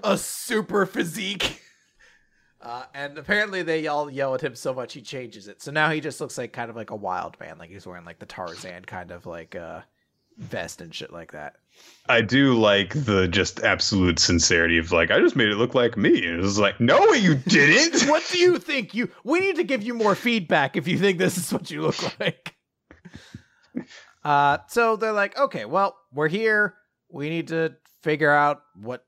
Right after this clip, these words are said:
Speaker 1: to do. Uh, so, hey,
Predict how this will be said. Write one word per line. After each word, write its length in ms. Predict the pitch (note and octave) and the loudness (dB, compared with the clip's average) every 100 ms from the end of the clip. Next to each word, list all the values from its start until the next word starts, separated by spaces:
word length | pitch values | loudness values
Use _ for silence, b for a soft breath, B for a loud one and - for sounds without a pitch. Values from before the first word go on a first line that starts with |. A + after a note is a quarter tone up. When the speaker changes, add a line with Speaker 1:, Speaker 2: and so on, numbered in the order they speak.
| - | -14
Speaker 1:
to 120 | D3 | -14
do. 600 | A#2+ - F#3+ G3+ F#2+ D#2+ _ _ _ _ | -14 -6 -2 -2 -2 -12 _ _ _ _
Uh, 480 | G2 G#2 G#2+ G#2 G#2+ _ | -16 -12 -10 -10 -10 _
so, 480 | - - A2+ C3 C#3 - | -18 -12 -6 -4 -4 0
hey, 300 | A#3+ D#3 | 0 0